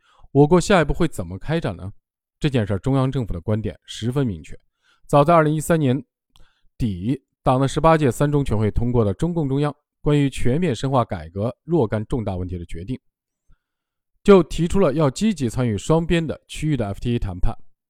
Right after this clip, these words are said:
推进全球自由贸易体系的发展，并提出了适应F T A营商环境国际化的要求，在上海等地区开展自由贸易试验区的探索，二零一八年进博会上，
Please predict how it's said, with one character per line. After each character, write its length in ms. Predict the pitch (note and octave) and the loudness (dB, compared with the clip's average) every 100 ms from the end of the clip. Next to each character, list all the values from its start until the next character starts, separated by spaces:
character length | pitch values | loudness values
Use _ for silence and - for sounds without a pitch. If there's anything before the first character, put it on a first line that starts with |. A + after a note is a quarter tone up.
| _ _ _ - | _ _ _ 2
推 180 | - G3+ | 4 6
进 220 | G3+ B2 | 2 -4
全 180 | - B2 | -4 -4
球 200 | A#2 A#2 | -2 -4
自 200 | - - | -4 -2
由 120 | A2 | 0
贸 200 | B2+ C#3+ | 0 -2
易 60 | G2+ | -4
体 160 | - | -8
系 120 | D#2 | -8
的 80 | G2+ | -8
发 200 | - C3 | -4 -6
展， 140 | C3+ - _ _ _ | -6 -12 _ _ _
并 160 | D3 B2+ | -2 0
提 140 | B2+ | -2
出 160 | A#2+ B2+ | 0 0
了 60 | |
适 220 | G#2 - | 0 -2
应 140 | D#3 - - | -2 -4 -6
F 180 | A#2 | -6
T 160 | - A#2 | -2 0
A 60 | G#2+ | 0
营 160 | G#2 | -2
商 160 | A#2 B2+ | -4 -4
环 140 | F#2+ | -4
境 120 | G2 F#2 | -6 -6
国 200 | F#2+ C3 | -6 -4
际 80 | |
化 140 | C#3+ G#2+ | -4 -4
的 80 | F2+ | -2
要 160 | B2 | -2
求， 160 | D3+ B2+ - _ _ _ _ _ | -4 -8 -14 _ _ _ _ _
在 160 | - D3 | 2 4
上 220 | D3 D#3 | 4 4
海 100 | C3+ | 2
等 160 | A#2 G2+ | 0 0
地 120 | A#2+ | -2
区 140 | A2+ | -2
开 200 | A2 B2 | 0 0
展 120 | A#2 | 0
自 140 | G2 A#2 | 0 -2
由 60 | |
贸 180 | G#2+ A2 | 0 0
易 180 | F#2+ F2 | -2 -6
试 180 | - - | -10 -4
验 140 | A#2 F#2+ | -2 -2
区 100 | A#2+ | -4
的 120 | G#2+ | -4
探 200 | C3+ A2+ | -4 -6
索， 180 | - - _ _ _ _ _ - | -8 -20 _ _ _ _ _ 0
二 120 | C#3+ | 2
零 100 | B2 | 4
一 80 | A#2+ | 2
八 180 | A#2+ | 2
年 160 | A2+ F#2 - _ | 0 -4 -12 _
进 160 | - E3+ | -2 0
博 140 | G#2 | 0
会 120 | F#2 | 0
上， 160 | F#2+ E2 | -4 -6